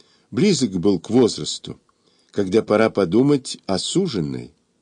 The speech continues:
о продолжении рода. Того самого рода, который и в одной, и в другой семье изводили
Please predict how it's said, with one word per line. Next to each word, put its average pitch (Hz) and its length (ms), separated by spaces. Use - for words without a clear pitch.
о 107 100
продолжении 101 960
рода. 67 420
Того 135 240
самого 110 520
рода, 175 440
который 104 580
и 95 120
в 87 60
одной, 107 440
и - 180
в 78 60
другой 90 400
семье 151 540
изводили 113 920